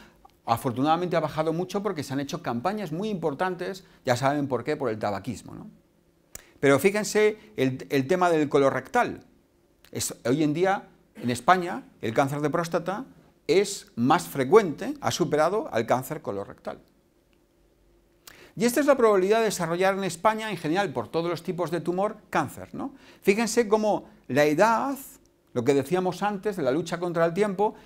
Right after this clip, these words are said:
es un factor. Aquí está la relación entre hombres y mujeres, ¿m? Es cierto que las mujeres viven más que nosotros, pero también es cierto que, desafortunadamente para ellas, los últimos años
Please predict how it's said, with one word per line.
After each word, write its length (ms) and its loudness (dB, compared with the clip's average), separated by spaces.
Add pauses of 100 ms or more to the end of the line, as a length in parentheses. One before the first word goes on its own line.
(140)
es 160 0
un 100 2
factor. 520 0 (280)
Aquí 220 2
está 180 2
la 100 6
relación 400 0
entre 280 0
hombres 320 0
y 40 0
mujeres, 580 -2 (180)
¿m? 180 -8 (460)
Es 100 -2
cierto 260 2
que 60 2
las 140 2
mujeres 340 -2
viven 260 -2
más 200 0
que 100 -6
nosotros, 560 -6 (220)
pero 180 2
también 240 2
es 100 -4
cierto 480 -2 (360)
que, 80 4
desafortunadamente 880 0
para 220 0
ellas, 340 -6 (320)
los 180 0
últimos 400 0
años 400 -2